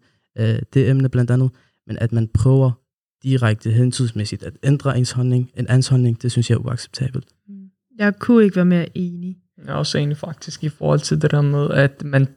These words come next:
Speaker 3: øh, at man ligesom ikke, øh, vil have, en anden skal synes, det er fordi, man ikke selv synes det. Øh, det er vigtigt, at du giver lige så meget plads til andres holdninger, lige så meget som du selv vil have pla-, øh, din holdningsplads, hvis det giver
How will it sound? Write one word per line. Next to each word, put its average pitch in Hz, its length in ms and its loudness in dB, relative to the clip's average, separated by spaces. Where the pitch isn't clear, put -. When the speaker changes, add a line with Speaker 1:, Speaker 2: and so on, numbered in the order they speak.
Speaker 3:
øh, 139 320 -2
at 143 180 0
man 139 140 4
ligesom 139 340 2
ikke, 143 200 -2
øh, 135 160 -2
vil 131 80 4
have, 135 260 2
en 135 120 0
anden 139 140 2
skal - 180 -6
synes, 151 440 -4
det 151 80 0
er 147 40 4
fordi, 147 280 0
man 135 200 4
ikke 139 120 -2
selv 143 180 0
synes 135 300 -4
det. 139 120 -12
Øh, 135 260 2
det 131 160 -2
er 135 40 4
vigtigt, 139 360 0
at 135 320 -2
du 143 60 -6
giver 165 320 4
lige 156 120 -4
så 165 140 -2
meget 147 240 0
plads - 460 0
til - 160 -6
andres 147 480 0
holdninger, 151 520 4
lige 147 120 -12
så 147 140 -6
meget 139 240 -2
som 135 280 -2
du 143 60 -14
selv 143 240 2
vil 143 80 6
have 139 200 2
pla-, - 180 -2
øh, 143 80 0
din 151 140 -2
holdningsplads, 131 1120 -2
hvis - 100 -10
det 139 140 0
giver 135 140 4